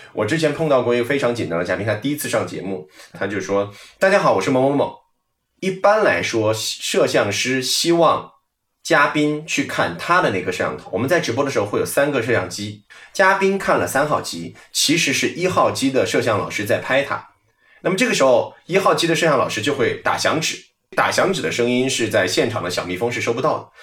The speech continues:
所以他就去打响指，去吸引那个嘉宾的注意力。然后那个嘉宾就转头，“啊，干嘛？”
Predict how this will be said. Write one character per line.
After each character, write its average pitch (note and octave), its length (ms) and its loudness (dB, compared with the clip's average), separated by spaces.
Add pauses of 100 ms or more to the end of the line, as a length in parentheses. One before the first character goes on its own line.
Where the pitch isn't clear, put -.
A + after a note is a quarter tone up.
(120)
所 B2 120 0
以 - 20 0
他 C3 100 2
就 C3 160 0 (1300)
去 - 120 -6
打 G2+ 140 2
响 - 200 -2
指， - 260 -8 (200)
去 - 100 -4
吸 - 240 0
引 D#3+ 140 0
那 G2 80 -4
个 G2+ 80 -6
嘉 B2+ 140 0
宾 C#3 120 -2
的 B2 80 0
注 B2+ 160 -2
意 G#2+ 100 -2
力。 A2+ 280 -6 (760)
然 G2 120 0
后 C#3 40 2
那 D3+ 60 4
个 D3 60 2
嘉 D3 160 2
宾 D3+ 160 2
就 D3 160 2
转 F2+ 200 -2
头 F#2+ 380 -4
，“啊， C3 360 2
干 F3+ 140 2
嘛？” C#3 360 2